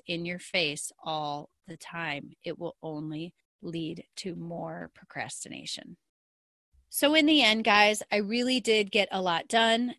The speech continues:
after I refocused, used some of these strategies to get back on track.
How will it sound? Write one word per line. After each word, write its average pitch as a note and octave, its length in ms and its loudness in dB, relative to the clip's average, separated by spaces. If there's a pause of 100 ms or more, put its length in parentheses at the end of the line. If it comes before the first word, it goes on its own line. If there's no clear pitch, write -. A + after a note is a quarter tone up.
after G3 340 2
I E3 120 4
refocused, A3 1120 0
used G3 340 -2
some G#3 160 -2
of G#3+ 140 0
these A3+ 180 -2
strategies F3+ 960 0 (320)
to F#3 300 -4
get F3 240 -4
back F3+ 260 0
on C4 160 4
track. F3 560 2